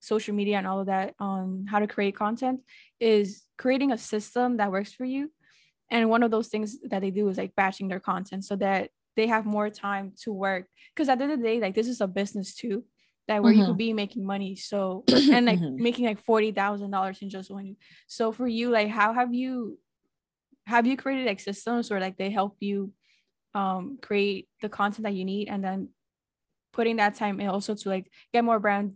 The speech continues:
Speaker 1: brand deals or finding ways to make money using, um, not, like, using your audience, but, like, where your audience can help you make that living out of. Does that make sense?
Speaker 2: Yeah.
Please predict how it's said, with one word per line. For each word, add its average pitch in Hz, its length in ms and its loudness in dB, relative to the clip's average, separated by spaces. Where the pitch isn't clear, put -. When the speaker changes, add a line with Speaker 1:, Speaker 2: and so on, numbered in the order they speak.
Speaker 1:
brand 202 320 -4
deals 190 400 -2
or 190 140 -2
finding 233 300 2
ways 202 240 -2
to 208 60 -8
make 196 200 -4
money 190 440 -2
using, 208 480 -2
um, 185 400 -6
not, 285 120 2
like, 208 120 0
using 196 240 -2
your 190 120 -6
audience, 196 200 -6
but, 202 80 -4
like, 190 160 -6
where 226 120 2
your 208 120 6
audience 208 340 4
can 190 560 -6
help 202 420 0
you 196 360 -2
make 190 260 -4
that 185 180 -2
living 185 320 -8
out 185 140 -10
of. 196 80 -14
Does - 400 -20
that 196 120 -4
make 190 140 -10
sense? - 340 -16
Speaker 2:
Yeah. 226 380 8